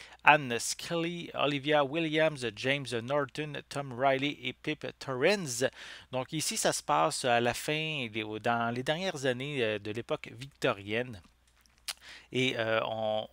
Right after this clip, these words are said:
il va y avoir un genre de vaisseau, ballon qui va, euh,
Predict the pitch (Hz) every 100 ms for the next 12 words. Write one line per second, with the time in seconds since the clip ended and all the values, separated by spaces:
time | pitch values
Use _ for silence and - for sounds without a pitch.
0 | - 113 113 117 190 139 131 139 107 98
1 | 95 101 143 - - - 131 131 135 123
2 | 110 139 147 127 139 - - 117 123 -
3 | 110 104 104